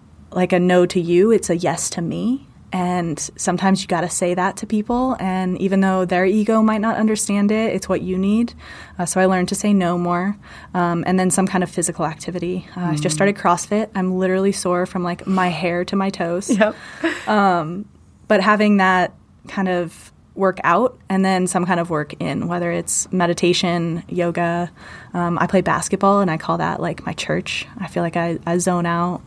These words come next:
Speaker 1: focus on breathing. Um, but yeah, the mindfulness, the being aware.
Speaker 2: Yeah, having that level of self-awareness.
Speaker 1: Mm-hmm.
Speaker 2: A lot of, from the outside, looking at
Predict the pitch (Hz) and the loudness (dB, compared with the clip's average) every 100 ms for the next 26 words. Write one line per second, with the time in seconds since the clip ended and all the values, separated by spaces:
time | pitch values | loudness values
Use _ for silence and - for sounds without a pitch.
0 | - - 170 175 170 170 175 180 180 180 | -12 -6 -4 -2 -4 -2 -2 -2 -2 -4
1 | - - - - - - - 180 180 180 | -8 -18 -18 -20 -20 -14 -4 -2 0 2
2 | 208 190 180 175 180 - 147 156 180 175 | 4 4 4 4 2 0 -2 -2 -2 0
3 | 170 170 160 143 143 143 - - 160 156 | 0 -2 -2 -2 -2 -4 -6 -6 2 4
4 | 151 147 147 151 151 147 - 151 147 143 | 4 2 0 -2 -2 -2 -2 -4 -4 -6
5 | - 147 151 143 143 143 - 196 185 175 | -4 -2 2 2 2 -2 -4 0 0 -2
6 | - - 202 196 196 220 277 262 233 208 | -8 -4 -2 4 4 4 2 2 4 4
7 | 190 180 - 190 180 151 165 170 196 190 | 2 -2 -2 0 2 2 2 0 0 0
8 | 190 175 170 170 160 151 - - | 0 -4 -2 0 2 2 0 -8